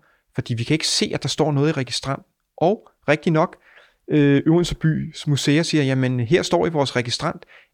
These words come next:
at, øh, der er et særligt katalog over de her genstande, som er samlet ind af Albert Christoffersen." For Albert Christoffersen, han var fynbo,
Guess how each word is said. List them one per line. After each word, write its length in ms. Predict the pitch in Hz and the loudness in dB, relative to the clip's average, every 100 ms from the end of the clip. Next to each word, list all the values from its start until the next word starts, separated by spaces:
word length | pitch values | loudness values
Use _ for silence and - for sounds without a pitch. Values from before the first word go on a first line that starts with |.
| - | -2
at, 260 | 143 - | -2 0
øh, 240 | 143 135 131 | 0 0 0
der 60 | 135 | 0
er 140 | 123 | 0
et 100 | 135 | 0
særligt 400 | - 151 139 165 | 0 0 2 0
katalog 560 | - 123 135 147 196 - - - | -2 -4 0 0 0 -4 -20 -6
over 180 | 139 - | -2 -2
de 160 | - 131 | -2 0
her 120 | - | 2
genstande, 500 | - 185 - 165 170 _ | 2 0 0 -2 -4 _
som 220 | - 165 143 | -4 -2 0
er 40 | |
samlet 400 | - 143 135 131 | 0 0 0 0
ind 160 | 170 170 - _ _ _ - | 0 0 -2 _ _ _ -2
af 160 | 147 - _ | -2 -2 _
Albert 260 | 143 135 - | -2 -2 -4
Christoffersen." 560 | - 123 117 113 143 139 - | -6 -4 -2 -4 -6 -12 -4
For 80 | - | -2
Albert 300 | 139 139 135 | 0 -2 -4
Christoffersen, 640 | 120 - 165 170 180 175 - - - | -4 2 2 2 -4 -6 -10 -20 -4
han 260 | 151 151 143 - | 0 0 -2 -2
var 240 | 127 127 - - - | -2 -2 -6 -6 2
fynbo, 400 | 190 190 208 | 4 6 4